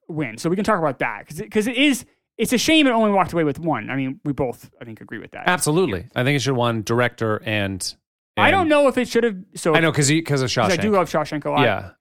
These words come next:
Speaker 2: I still
Speaker 1: I, I
Speaker 2: think
Speaker 1: guess I, I, I, I s-, just for, for the measure it's had, for the impact it's had in Hollywood,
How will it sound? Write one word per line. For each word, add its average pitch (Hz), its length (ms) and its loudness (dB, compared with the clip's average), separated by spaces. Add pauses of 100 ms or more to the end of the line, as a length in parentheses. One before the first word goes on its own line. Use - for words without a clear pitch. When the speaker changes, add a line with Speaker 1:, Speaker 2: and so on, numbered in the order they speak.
(120)
Speaker 2:
I 113 40 -2
still 185 220 0
Speaker 1:
I, - 20 4
I - 60 6
Speaker 2:
think - 100 4
Speaker 1:
guess - 100 2
I, 262 300 0
I, 180 60 -16 (340)
I, 170 160 -8
I 180 120 -6
s-, - 200 -10 (260)
just 185 180 -8
for, 226 160 -8 (760)
for 214 80 0
the 190 160 2
measure 277 500 2
it's 233 200 -2
had, 196 440 -2
for 226 140 0
the 220 260 -2
impact 320 380 2
it's 240 100 -2
had 185 140 0
in 151 80 -4
Hollywood, 113 340 -8